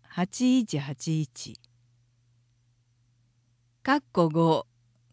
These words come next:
工場等から発生する匂いの判定者。工場等で採取した空気の匂いの有無を判定する方を募集。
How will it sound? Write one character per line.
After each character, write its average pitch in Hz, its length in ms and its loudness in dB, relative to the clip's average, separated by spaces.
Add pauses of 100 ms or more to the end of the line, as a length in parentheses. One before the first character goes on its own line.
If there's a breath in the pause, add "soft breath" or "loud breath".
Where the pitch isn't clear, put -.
(120)
工 277 300 4
場 285 280 6
等 254 260 4
か 180 140 0
ら 170 140 2
発 165 240 -2
生 202 280 4
す 190 200 0
る 175 340 4
匂 214 320 6
い 240 80 10
の 156 140 6
判 165 260 2
定 151 300 2
者。 - 320 -10 (1200)
工 302 280 4
場 294 280 6
等 294 240 6
で 214 140 8
採 262 360 4
取 185 120 2
し - 100 -6
た 156 200 0
空 277 300 0
気 214 140 0
の 196 140 4
匂 233 300 6
い 233 60 6
の 208 180 6
有 254 60 8
無 190 180 6
を 151 60 2
判 160 260 -2
定 185 240 0
す 180 120 0
る 175 140 0
方 170 340 0
を 147 40 0
募 139 120 -4
集。 143 400 -8